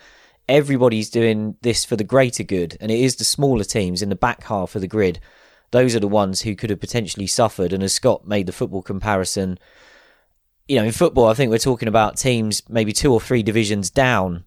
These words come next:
from the top tier of the sport are the ones at risk. In F one,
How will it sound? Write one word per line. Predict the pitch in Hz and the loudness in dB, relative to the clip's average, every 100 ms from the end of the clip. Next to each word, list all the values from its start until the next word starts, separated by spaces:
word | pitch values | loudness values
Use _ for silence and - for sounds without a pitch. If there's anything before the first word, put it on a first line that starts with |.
| - | -18
from | - 107 98 | -6 -4 -4
the | 90 | -4
top | - 123 - | -2 -2 -4
tier | - 95 87 | -2 -2 -2
of | 92 | -4
the | |
sport | 90 - 98 90 87 | -8 -2 0 0 -2
are | 95 | -4
the | |
ones | 95 95 92 | -2 -2 -4
at | 80 | -6
risk. | 90 92 - _ - - | -6 -6 -8 _ -16 -4
In | 113 | 0
F | 147 - | 0 2
one, | 151 - 85 131 | 2 2 -2 -8